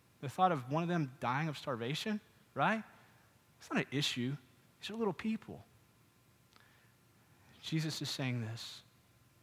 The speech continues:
Love the Lord your God with all your mind, everything that you are. God is a person, not a concept. And love your neighbor. Who's my neighbor? Your neighbor is a person. Not an issue, not a program.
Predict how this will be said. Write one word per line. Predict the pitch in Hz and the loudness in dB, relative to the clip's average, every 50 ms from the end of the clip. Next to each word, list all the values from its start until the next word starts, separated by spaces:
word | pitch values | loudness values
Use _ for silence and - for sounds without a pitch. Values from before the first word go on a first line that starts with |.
| - - - - - - - - - - - - - | -20 -20 -20 -20 -20 -20 -20 -20 -20 -20 -20 -8 2
Love | 143 139 147 147 | 4 4 4 4
the | 156 | 2
Lord | 147 147 151 151 | 0 0 2 0
your | 151 139 | 0 0
God | 139 127 117 117 - | 2 2 2 2 0
with | 127 - - | -4 -6 -4
all | - 131 131 135 135 139 | -4 0 0 2 2 2
your | 139 139 | 0 0
mind, | 127 123 117 117 117 | 0 0 0 0 0
everything | 123 131 143 - - 156 | 0 0 0 0 0 0
that | 147 135 - - | 0 0 -2 -4
you | 151 - | -4 -2
are. | 123 120 113 110 110 | 0 0 2 2 0
God | 117 123 170 190 190 | 2 0 2 2 2
is | 151 | 0
a | 139 | -2
person, | - - - - 156 143 - - 120 110 | -4 -6 -2 0 2 2 2 2 0 0
not | 117 120 113 | -2 -2 -4
a | 107 | -6
concept. | - - - 123 117 120 - - - 117 127 - - - - - - - - - - - - - - - - | -4 -2 0 0 0 0 -2 -4 -4 -6 -8 -8 -12 -16 -18 -20 -20 -20 -20 -20 -20 -20 -20 -20 -20 -8 -4
And | 127 123 123 | -2 0 2
love | 131 139 147 156 147 - - 131 | 4 4 4 4 2 0 -2 0
your | 139 139 135 135 131 - - - - - - | 2 2 4 2 0 -2 -6 -14 -12 -6 -2
neighbor. | 117 117 120 120 120 117 - 117 104 95 - - - - - - - - _ - | 0 2 2 2 2 0 0 -2 -2 -4 -6 -10 -16 -20 -20 -20 -20 -20 _ -4
Who's | - 143 151 139 | 0 0 0 2
my | 156 143 127 | 2 2 2
neighbor? | 123 120 113 110 98 | 2 2 2 0 0
Your | 98 113 170 | 0 0 0
neighbor | 180 147 143 143 131 117 110 | 2 2 2 2 2 0 0
is | 104 - | -2 -4
a | 104 | -6
person. | - - - - - 98 - - 92 87 - - - - - - - - - - - _ - - - - _ _ _ - - - - _ _ - - _ | -8 -6 -2 -2 0 0 0 -2 -4 -8 -12 -14 -20 -20 -20 -20 -20 -20 -20 -20 -20 _ -20 -20 -20 -20 _ _ _ -20 -20 -20 -20 _ _ -20 -16 _
Not | - 131 156 175 | 6 6 6 6
an | 175 - | 6 2
issue, | 143 123 - - - 113 | 0 0 2 0 0 4
not | 113 139 160 | 6 6 8
a | 170 143 - - - - | 6 4 2 -4 -10 -6
program. | - - - 156 135 135 127 120 107 98 90 87 104 | -2 2 4 6 6 6 6 4 2 2 0 -4 -6